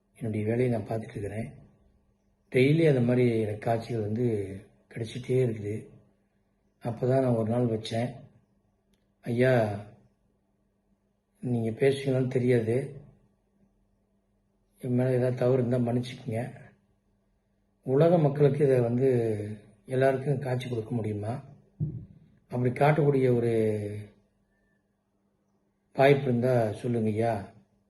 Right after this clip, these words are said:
இந்த உலக மக்களுக்கு எல்லாருக்குமே அறிமுகப்படுத்தலாம். ஏன்னா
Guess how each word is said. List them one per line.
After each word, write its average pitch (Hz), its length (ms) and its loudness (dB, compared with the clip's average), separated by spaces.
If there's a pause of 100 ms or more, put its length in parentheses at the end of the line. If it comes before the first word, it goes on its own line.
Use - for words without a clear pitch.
(400)
இந்த 113 200 0
உலக 127 220 2
மக்களுக்கு 113 380 -2
எல்லாருக்குமே 113 500 -4
அறிமுகப்படுத்தலாம். 107 720 -8 (1200)
ஏன்னா 123 200 2